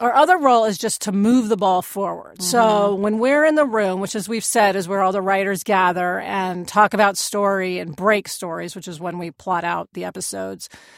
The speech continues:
Speaker 1: it's our job to sort of keep the story moving forward, not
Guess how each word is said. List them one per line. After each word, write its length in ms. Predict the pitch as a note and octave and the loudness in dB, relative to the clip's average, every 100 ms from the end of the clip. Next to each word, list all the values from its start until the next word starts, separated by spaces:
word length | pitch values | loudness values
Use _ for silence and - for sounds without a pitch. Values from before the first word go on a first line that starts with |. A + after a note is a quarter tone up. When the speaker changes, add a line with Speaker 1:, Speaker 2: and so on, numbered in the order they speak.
| - - _ | -20 -20 _
Speaker 1:
it's 180 | A#3 - C5+ | -6 -6 2
our 200 | B3 D4 | 6 6
job 380 | C#4+ C4+ A#3+ G#3 | 6 4 6 4
to 140 | - | 0
sort 220 | G3+ A3+ G#3 | -4 -2 -2
of 100 | - - _ _ | -4 -16 _ _
keep 300 | - D#4 C#4 | 0 0 2
the 100 | D4 | -4
story 400 | - B3 A3+ G3+ | -2 0 0 0
moving 340 | F#3+ E3+ F3 | -2 -6 -10
forward, 480 | - F#3 F3+ F3 F3 | -10 -8 -8 -8 -12
not 380 | F#3 A3 A#3 | 0 4 4